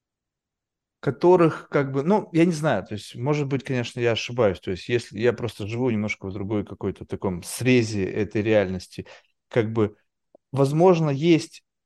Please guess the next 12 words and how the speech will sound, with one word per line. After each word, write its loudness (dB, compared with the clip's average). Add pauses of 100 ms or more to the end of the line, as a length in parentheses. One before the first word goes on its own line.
(340)
э, 6
большое 0
количество -2 (1600)
успешных 2
и 2
обеспеченных -2
людей, -4 (800)
которые, 6 (480)
как 2
бы, 4 (220)
готовы 4
пользоваться 0